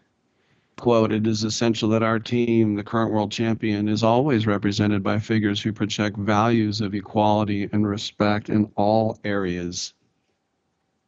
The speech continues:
The union is working so acts like the ones we've seen never go unpunished, are sanctioned, and the pertinent measures are adopted to protect the football players from actions that we believe are unacceptable.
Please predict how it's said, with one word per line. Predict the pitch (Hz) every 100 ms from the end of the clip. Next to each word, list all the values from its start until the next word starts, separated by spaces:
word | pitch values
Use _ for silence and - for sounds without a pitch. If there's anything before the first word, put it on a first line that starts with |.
| _ _ _ _ _ _ _ _ _ - 170 _ _ _ -
The | 113
union | 117 131 127 117
is | 107
working | 107 110 107 101
so | 104 110 104 101 -
acts | 117 127 - -
like | 110 107
the |
ones | 110 117 110
we've | 113 110 -
seen | 120 113 107
never | 113 139
go | 113 101
unpunished, | 98 95 98 95 107 - - _ -
are | 104
sanctioned, | - 120 127 123 107 104 101
and | 104
the | 101
pertinent | - 120 117 101
measures | 110 113 107 101 98
are | 101 98
adopted | 95 101 107 104 -
to |
protect | - 98 - 113 -
the | 92
football | - 123 120 101
players | 90 107 101 101 101
from | 101 95
actions | 107 107 104 95
that | 101
we | 104 110
believe | 104 101 95
are | 90
unacceptable. | 92 - 127 98 85